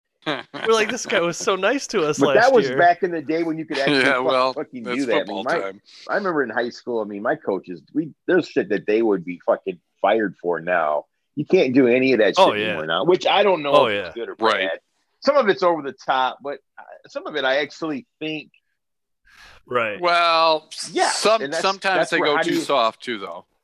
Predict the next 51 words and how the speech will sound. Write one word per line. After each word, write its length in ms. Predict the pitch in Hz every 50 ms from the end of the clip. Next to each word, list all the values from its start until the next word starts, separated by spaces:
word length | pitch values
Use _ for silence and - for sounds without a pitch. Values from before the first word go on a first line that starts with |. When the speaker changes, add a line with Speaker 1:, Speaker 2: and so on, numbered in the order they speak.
| _ _ _ _ _ _ _ _ _ _ _ _ _ _ _ _ _ _ _ _ _ _ _ _
Speaker 3:
But 140 | - 180 175
if 120 | 175 165 180
you 160 | 208 226 226
saw 220 | - - 233 226
the 80 | 196 170
video, 380 | 151 165 170 165 170 165 160
this 240 | 156 156 156 139 -
guy 160 | - 160 156 151
was 120 | 143 127
a 40 | 127
nine-year-old, 520 | 127 123 127 131 127 127 131 123 143 135
Speaker 2:
Good. 40 | 139
Speaker 3:
like, 240 | 131 113 107 - _ _
and 180 | 127 139 143 147
he 220 | 127 151 165 156
did 260 | 135 156 160 160 151
lose 220 | 156 156 156 139 -
his 160 | 151 135 120
job 420 | - 139 135 135 135 135 135 113
at, 160 | 120 107 104 - _ _ _ _ _ _ _ -
'cause 140 | 113 107
he 120 | - - 147
worked 400 | 147 147 139 139 131 - - -
with, 200 | 113 113 104 - _ _ _ _ _ - -
I 60 | 127 131
Speaker 2:
Mm-hmm. 220 | 117 104 104 110 -
Speaker 3:
think 180 | - 156 143
he 80 | 139 139
worked 180 | 135 139 139 101
Speaker 2:
Mm-hmm. 40 | 98
Speaker 3:
with 140 | 120 101 -
kids, 280 | - 131 131 127 - 117
like, 220 | 113 107 101 -
at 100 | 104 107
a 40 | 104
sheriff's 460 | - - - 104 110 123 139 135 -
office 360 | 160 160 160 110 113 113 107 104
or 40 | 92
Speaker 1:
Mm-hmm. 60 | 87
Speaker 3:
something. 420 | 180 190 196 196 - 220 214 226 _ _ _ _ _ _ _ _ _ _ - - - _ _ _
I 100 | - 170
was 100 | 156 139
like, 160 | 143 135 127
"Yeah, 280 | 139 185 214 180 139 107
Speaker 2:
Yeah, 80 | 92 85
Speaker 3:
f-, 60 | 85
Speaker 2:
that's 240 | 87 90 90 87 -
Speaker 3:
fucking 260 | 180 180 165 156 131
fire 320 | - - 185 190 151 117
his 220 | 104 113 107 - 110
ass." 360 | 117 101 90 95 95 - -